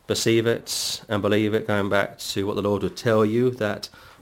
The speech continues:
those that have eyes to see will see, and those that have ears to hear will hear. And by the grace of God, he has saved my wretched soul some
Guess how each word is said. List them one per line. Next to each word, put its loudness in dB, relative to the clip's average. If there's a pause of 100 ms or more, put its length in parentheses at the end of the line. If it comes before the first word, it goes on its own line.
those 6
that 6
have 2
eyes 4
to -4
see 0
will 2
see, -2
and -6
those 0
that -4
have -4
ears 2
to -2
hear 0 (380)
will 6
hear. 0 (380)
And -2
by 6
the 2
grace 2
of -4
God, 0
he -4
has -4
saved 0 (540)
my -2
wretched -4
soul -2
some -6